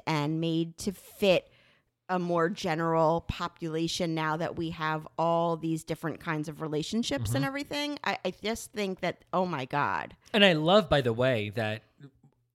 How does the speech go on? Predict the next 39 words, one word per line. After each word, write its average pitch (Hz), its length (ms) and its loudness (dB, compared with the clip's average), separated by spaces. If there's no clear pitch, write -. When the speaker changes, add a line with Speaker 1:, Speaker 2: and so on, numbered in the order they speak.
Speaker 2:
what 151 180 -4
was 247 120 -4
it? - 220 -6
Who 196 160 0
was, 262 220 -4
who 156 120 0
did 240 160 -6
we 190 100 -8
talk 117 340 -4
to 104 300 -6
a - 60 -14
long, 165 680 0
t-, - 180 -6
two 214 140 -2
years, 139 260 -2
three 190 200 -2
years 160 220 0
ago 104 300 -2
about 135 280 2
millennial 160 420 0
weddings? 170 540 0
How 135 160 2
weddings 180 400 6
Speaker 1:
Oh, - 0 -
Speaker 2:
have 170 80 4
Speaker 1:
Sarah, 185 440 6
Speaker 2:
changed. 175 280 -4
Speaker 1:
Big 175 140 -2
Kid 170 180 -6
Problems, 165 440 -8
Sarah 170 300 -4
Mer-, 160 340 -2
Merrill. 160 320 0
Yeah, 196 140 2
she 202 140 -2
has 190 80 -8
a - 20 -14
baby 180 220 -4
now. 139 200 -8